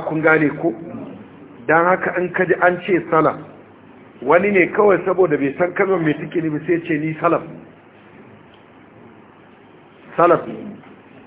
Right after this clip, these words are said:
Kuma a ƙasar nan ba wanda ya kai Malam Gume yawan maimaita wannan kalmar. Ya faɗe ta da Larabci, ya maimaita ta da Hausa. Duk inda ka ji Malam ya ce magabata,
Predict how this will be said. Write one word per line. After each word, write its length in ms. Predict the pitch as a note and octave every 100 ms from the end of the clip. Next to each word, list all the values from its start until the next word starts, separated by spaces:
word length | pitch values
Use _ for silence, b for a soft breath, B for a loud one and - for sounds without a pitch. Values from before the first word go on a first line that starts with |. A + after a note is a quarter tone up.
| - - - - - - - - - - -
Kuma 200 | D#3+ F3+
a 140 | F3+
ƙasar 360 | F3 E3+ E3+ F3
nan 340 | F3 E3 D3+
ba 220 | - F3 E3
wanda 360 | E3+ F#3+ F3
ya 100 | E3 D#3+
kai 120 | F3+ D#3+
Malam 400 | E3 E3+ D#3 C#3+
Gume 220 | D#3 D#3+
yawan 260 | D#3+ D3
maimaita 400 | D3 D#3 D3+ D3+ D3
wannan 320 | C#3+ B2+ B2+
kalmar. 280 | - C3 A#2 - - - - B2+
Ya 120 | C#3
faɗe 420 | - - E3 F3
ta 80 | E3+
da 100 | C#3
Larabci, 540 | D3 F3+ F#3+ - - F#3+
ya 100 | D#3+
maimaita 520 | E3+ D#3+ D3 D3 D3
ta 80 | D3
da 100 | A2+
Hausa. 380 | G2+ - G#2+ - - - - - - -
Duk 140 | C4+ C4+ -
inda 240 | B3+ A3+ F#3
ka 80 | G3
ji 80 | E3
Malam 240 | F3+ F#3
ya 160 | F3 D#3+ D#3+
ce 80 | F3
magabata, 580 | D#3+ D3+ C3 B2+ D3+